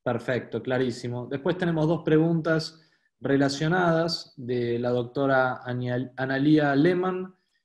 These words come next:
y la doctora Andrea Venti, que preguntan acerca de, eh, la comparación entre tomosíntesis,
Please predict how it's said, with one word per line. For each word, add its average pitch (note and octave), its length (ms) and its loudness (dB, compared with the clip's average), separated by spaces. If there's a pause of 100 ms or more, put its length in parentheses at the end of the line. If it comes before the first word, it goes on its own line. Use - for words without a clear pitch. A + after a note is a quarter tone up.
(100)
y B2 40 -4
la B2 80 2
doctora B2+ 360 0
Andrea C3+ 380 2
Venti, D#3+ 640 2 (100)
que B2+ 120 -2
preguntan C3+ 500 0
acerca C3+ 460 0
de, C3+ 400 2
eh, A2+ 280 0
la A#2 200 0
comparación A#2+ 720 -2
entre A#2+ 280 -2
tomosíntesis, A#2 1120 -4